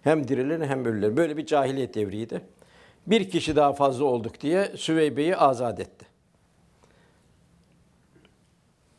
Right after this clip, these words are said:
"Bana," diyor, "bu sebepten," diyor, "pazartesi günleri," diyor, "parmağımın kenarından," diyor, "bir su çıkar, onu,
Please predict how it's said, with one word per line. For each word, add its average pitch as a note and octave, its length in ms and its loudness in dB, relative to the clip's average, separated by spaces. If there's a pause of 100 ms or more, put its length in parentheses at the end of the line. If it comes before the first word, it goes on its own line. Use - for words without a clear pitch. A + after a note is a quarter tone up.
(2000)
"Bana," E3 280 4
diyor, D#3+ 240 -2
"bu F#3 340 2
sebepten," E3 640 0
diyor, C#3+ 120 0
"pazartesi D3 600 2
günleri," B2+ 460 -4
diyor, F3 320 2 (600)
"parmağımın D#3 560 4
kenarından," D3+ 800 0
diyor, A#2+ 300 2 (120)
"bir C3+ 180 0
su F3+ 200 0
çıkar, D#3+ 580 0 (120)
onu, D3+ 340 0